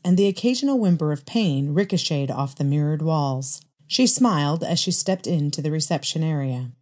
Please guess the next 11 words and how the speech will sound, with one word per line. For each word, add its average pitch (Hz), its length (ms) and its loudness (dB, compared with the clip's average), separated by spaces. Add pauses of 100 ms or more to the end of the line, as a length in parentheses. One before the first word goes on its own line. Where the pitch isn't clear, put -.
(220)
"Mister 269 320 0
Taylor?" 262 600 -2 (380)
Rebecca's 233 460 2
gaze 160 380 0
drifted 170 320 -2
over 165 180 0
the 165 120 0
handful 196 460 -4
of 190 120 -6
people 160 340 -2
waiting. 139 500 0